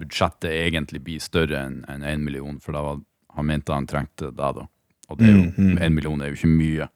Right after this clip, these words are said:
Speaker 1: egentlig.
Speaker 2: Nei, nei.
Speaker 1: Så, eh, så den er spilt inn i England, eh, som sikkert, eh,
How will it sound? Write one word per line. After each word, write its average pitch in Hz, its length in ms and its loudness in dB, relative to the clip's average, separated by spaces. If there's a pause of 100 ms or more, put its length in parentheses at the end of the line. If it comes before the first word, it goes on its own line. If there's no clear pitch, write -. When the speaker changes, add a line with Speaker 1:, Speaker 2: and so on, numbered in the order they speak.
(140)
Speaker 1:
egentlig. 76 380 -6 (100)
Speaker 2:
Nei, 98 240 6 (200)
nei. 92 120 4 (480)
Speaker 1:
Så, 95 240 4
eh, 76 160 4 (720)
så 120 80 4
den 139 160 8
er 165 160 8
spilt 104 320 4
inn 110 80 10
i 87 80 6
England, 92 320 4 (160)
eh, 92 400 4
som 95 160 -2
sikkert, 87 400 0 (640)
eh, 71 640 -12